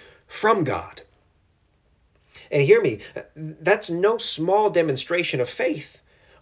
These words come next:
on our part when everything in us wants to go left, but we know that God has called us to go right. And so what we do is we shelf our feelings and we say,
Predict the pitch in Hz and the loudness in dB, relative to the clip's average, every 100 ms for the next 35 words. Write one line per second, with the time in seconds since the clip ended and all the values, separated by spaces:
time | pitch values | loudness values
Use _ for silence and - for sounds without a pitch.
0 | - 156 170 196 - 226 160 - 147 156 | 2 4 4 2 2 -2 -2 -6 -2 2
1 | 196 220 254 240 220 202 196 156 147 170 | 2 2 0 -2 -2 2 4 4 4 4
2 | 165 - 156 147 139 147 127 - - - | 2 2 4 4 4 2 2 -6 -20 -18
3 | - _ _ _ _ - - - 143 175 | -18 _ _ _ _ -8 2 2 4 4
4 | 202 165 151 135 151 165 156 - 156 170 | 6 4 4 4 4 4 2 2 4 4
5 | 175 - 139 143 127 135 147 107 - - | 2 -2 2 4 4 2 0 -4 -8 -12
6 | - _ _ _ _ _ - - - 135 | -12 _ _ _ _ _ -20 -8 -2 -2
7 | - 160 156 175 180 156 143 131 123 - | 2 2 2 0 0 0 0 0 -4 -2
8 | - - 170 208 - - - _ _ - | 0 2 0 0 -10 -20 -20 _ _ -2
9 | 143 139 - 151 92 71 - - - - | 0 0 -2 -2 -2 -6 -14 -12 -12 -12
10 | - _ _ _ _ _ - - 135 131 | -18 _ _ _ _ _ -14 -2 0 2
11 | - 123 120 | 2 2 0